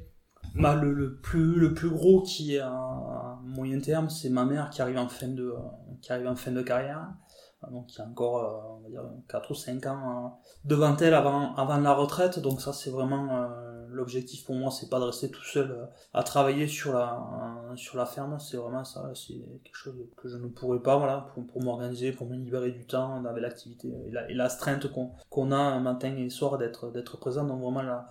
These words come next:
la volonté, c'est de, c'est de m'associer dans le futur, euh, avec quelqu'un d'autre qui, comment, euh, je sais pas aujourd'hui. Donc le, le défi, ça va être, ça va être celui-là, ça va être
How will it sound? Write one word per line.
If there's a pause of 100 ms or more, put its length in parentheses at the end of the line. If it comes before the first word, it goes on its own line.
la
volonté,
c'est
de,
c'est
de
m'associer
dans
le
futur,
euh,
avec
quelqu'un
d'autre
qui,
comment, (540)
euh,
je
sais
pas
aujourd'hui.
Donc
le,
le
défi,
ça
va
être,
ça
va
être
celui-là,
ça
va
être